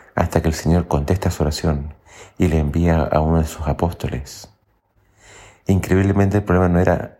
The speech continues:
el Cornelio, no era este soldado romano. El problema era Pedro. El problema era la iglesia. Todavía no estaban listos para predicarles a los gentiles.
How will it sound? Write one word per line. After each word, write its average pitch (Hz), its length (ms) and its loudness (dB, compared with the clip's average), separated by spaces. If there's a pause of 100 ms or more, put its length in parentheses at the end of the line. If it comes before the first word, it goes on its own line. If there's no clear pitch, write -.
(100)
el - 200 -2
Cornelio, 82 720 0
no 82 180 -2
era 85 220 2
este 80 440 -4
soldado 76 360 0
romano. 78 420 -2 (640)
El 82 120 -4
problema 80 300 0
era 71 180 0
Pedro. 78 420 -2 (640)
El 90 120 0
problema 82 360 2
era 87 120 2
la 80 100 2
iglesia. 71 580 -2 (520)
Todavía 78 440 2
no 90 80 2
estaban 80 380 0
listos - 720 -4 (400)
para 78 220 0
predicarles 76 500 0
a 80 40 2
los 71 160 -2
gentiles. - 800 -6